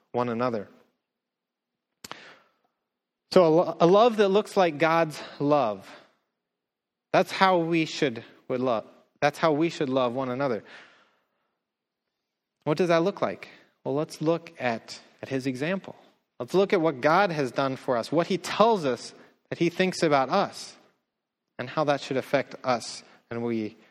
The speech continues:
our interactions with each other. First of all, love. The loving actions should be initiated by us. In verse ten, "In this is love, not that we loved God,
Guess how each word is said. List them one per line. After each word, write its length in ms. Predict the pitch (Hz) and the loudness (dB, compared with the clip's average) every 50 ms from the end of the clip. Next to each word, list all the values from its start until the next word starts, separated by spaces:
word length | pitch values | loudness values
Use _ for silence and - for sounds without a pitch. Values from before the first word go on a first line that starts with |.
| _ - | _ -2
our 120 | 123 127 | -2 0
interactions 600 | 139 143 127 - 127 123 123 - - - 120 104 | 0 -2 -2 -2 0 0 0 -4 -6 -10 -8 -6
with 160 | 120 113 - | -6 -6 -6
each 180 | 117 110 - - | -6 -6 -4 -4
other. 220 | 123 117 110 98 - - - - - - _ _ | -2 -2 -4 -6 -8 -12 -20 -20 -20 -20 _ _
First 240 | - 208 220 214 - | 4 4 4 4 2
of 100 | 220 185 | 2 2
all, 240 | 160 131 117 104 - - - - | 2 2 0 -2 -6 -12 -6 -2
love. 520 | 156 156 170 185 180 143 117 110 107 - - - _ _ _ _ _ _ _ _ _ _ _ _ _ _ _ _ _ _ _ _ _ _ _ _ _ _ _ _ _ | 0 2 4 4 2 2 0 -4 -8 -12 -18 -20 _ _ _ _ _ _ _ _ _ _ _ _ _ _ _ _ _ _ _ _ _ _ _ _ _ _ _ _ _
The 160 | 123 135 143 135 | -2 -2 0 2
loving 420 | 135 147 165 180 196 214 214 208 | 2 4 4 4 2 2 -2 -2
actions 580 | - 175 175 180 175 - - - 185 165 147 - | 2 2 2 2 2 -2 -4 -4 -2 -2 -2 -4
should 280 | - - 165 143 139 | -2 -2 -2 0 0
be 380 | 165 160 156 151 151 147 143 - - - - _ _ - | 0 2 2 2 0 0 -2 -6 -14 -20 -20 _ _ -8
initiated 920 | 139 143 151 185 220 - - - 160 131 113 107 107 101 104 101 101 - - _ _ _ _ _ _ _ | -6 -2 0 -2 -2 -2 -4 -4 -2 -2 -2 -2 -2 -4 -4 -6 -8 -12 -18 _ _ _ _ _ _ _
by 160 | 135 139 147 | 0 2 2
us. 400 | 160 143 107 95 - - - - - - - _ _ _ _ - | 2 0 0 -4 -8 -14 -18 -20 -20 -20 -20 _ _ _ _ -4
In 120 | 143 147 | -2 2
verse 200 | 151 185 185 - | 4 4 2 4
ten, 360 | - - 202 156 123 117 107 - - - _ _ _ _ _ _ _ _ _ _ _ _ _ _ _ _ _ _ _ _ _ - - - - - - _ | 4 4 4 4 2 0 -6 -12 -20 -20 _ _ _ _ _ _ _ _ _ _ _ _ _ _ _ _ _ _ _ _ _ -20 -20 -20 -20 -20 -6 _
"In 180 | 139 135 139 | -2 0 2
this 240 | 135 160 196 190 - | 2 0 0 2 0
is 140 | 226 185 165 | 0 2 4
love, 260 | 175 160 160 160 151 | 4 4 4 2 0
not 380 | 156 151 156 180 214 220 - - | 0 0 0 0 0 -2 -2 -2
that 120 | 220 190 | -2 0
we 180 | 196 208 214 214 | 0 0 2 2
loved 320 | 208 202 202 185 170 170 | 4 2 2 0 -2 -2
God, 420 | 170 165 151 147 143 143 135 139 | 0 0 2 2 0 0 -2 -4